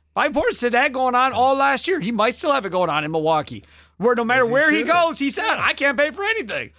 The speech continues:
Speaker 1: Like, dudes
Speaker 2: That's
Speaker 1: are always
Speaker 2: great.
Speaker 1: buying me stuff.
Speaker 2: That's great.
Speaker 1: But if you sit back and you think about it, that doesn't make any sense.
Speaker 2: Yeah, it make a lot of sense.
Speaker 1: You don't have nearly as much money as him,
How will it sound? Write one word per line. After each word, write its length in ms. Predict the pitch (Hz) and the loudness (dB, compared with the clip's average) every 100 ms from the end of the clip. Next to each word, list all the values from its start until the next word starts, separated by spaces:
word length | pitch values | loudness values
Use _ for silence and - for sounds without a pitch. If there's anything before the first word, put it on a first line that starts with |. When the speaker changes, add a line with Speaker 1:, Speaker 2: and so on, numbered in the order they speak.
| _ - | _ -4
Speaker 1:
Like, 180 | 277 196 | -2 0
dudes 240 | 302 285 | 0 0
Speaker 2:
That's 100 | 294 | 0
Speaker 1:
are 80 | 220 | 2
always 300 | 269 330 339 | 2 2 0
Speaker 2:
great. 60 | 233 | 0
Speaker 1:
buying 260 | 349 392 | 0 0
me 80 | 320 | -2
stuff. 340 | - 262 175 - - | -4 -2 -2 -4 -20
Speaker 2:
That's 140 | - | -16
great. 320 | 147 180 127 - _ _ | -12 -12 -14 -20 _ _
Speaker 1:
But 140 | 339 | -2
if 60 | 359 | 2
you 120 | 392 | 2
sit 240 | - 508 - | 2 0 0
back 120 | 427 | -2
and 100 | 339 | -2
you 100 | 311 | -6
think 300 | - 508 480 | -2 -2 -2
about 240 | 254 262 | -2 -2
it, 80 | 294 | -2
that 160 | 330 - | -4 -4
doesn't 240 | 381 330 | -2 -2
make 180 | 294 285 | -2 -2
any 180 | 302 339 | -2 -2
sense. 480 | - 554 494 - | -2 -2 -2 -6
Speaker 2:
Yeah, 120 | 135 139 | -8 -8
it 80 | |
make 120 | 127 123 | -10 -8
a 60 | |
lot 220 | 123 185 | -8 -6
of 80 | 233 | -8
sense. 300 | - 117 90 - | -12 -14 -14 -6
Speaker 1:
You 200 | 190 381 508 | 0 0 2
don't 200 | 320 277 | 2 4
have 220 | 277 220 | 2 0
nearly 480 | 190 285 440 453 294 | 0 2 2 2 0
as 80 | 262 | 0
much 160 | 269 226 | -2 -2
money 300 | 254 226 214 | -2 0 0
as 120 | 214 | 0
him, 460 | 381 277 214 233 | -2 0 -2 -4